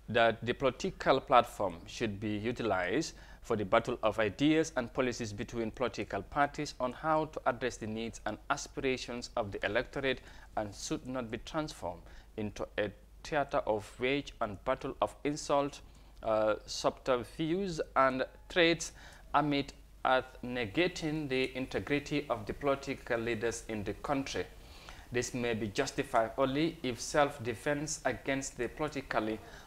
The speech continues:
uncouth and indecent. Since we do not classify you among such a category of political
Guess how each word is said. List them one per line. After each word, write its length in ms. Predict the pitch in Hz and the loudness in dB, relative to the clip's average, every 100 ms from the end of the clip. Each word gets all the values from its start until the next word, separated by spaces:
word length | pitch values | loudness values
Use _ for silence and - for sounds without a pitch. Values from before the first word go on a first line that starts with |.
| - | -4
uncouth 520 | 110 107 - 180 - - | -2 -2 2 2 2 0
and 300 | 139 143 139 131 - | 4 4 2 -2 -2
indecent. 640 | 135 107 113 - 92 90 - - - - - - - - | -4 -2 -2 -2 -4 -6 -12 -20 -20 -20 -20 -20 -18 -16
Since 420 | - - 180 143 - | 2 8 8 6 2
we 160 | 123 | 2
do 200 | 107 117 | 4 2
not 420 | 104 123 180 - | 2 2 2 0
classify 540 | - 135 117 127 - 104 | 0 2 2 0 2 4
you 360 | 98 101 127 135 | 2 0 -2 0
among 240 | 117 113 107 | 0 0 -2
such 360 | - 156 156 - | -2 -2 -4 -2
a 80 | 123 | -2
category 500 | - 165 123 101 98 - | 0 0 2 0 -2 -4
of 120 | - | -4
political 540 | 110 101 101 - 101 | -4 -4 -6 -4 -4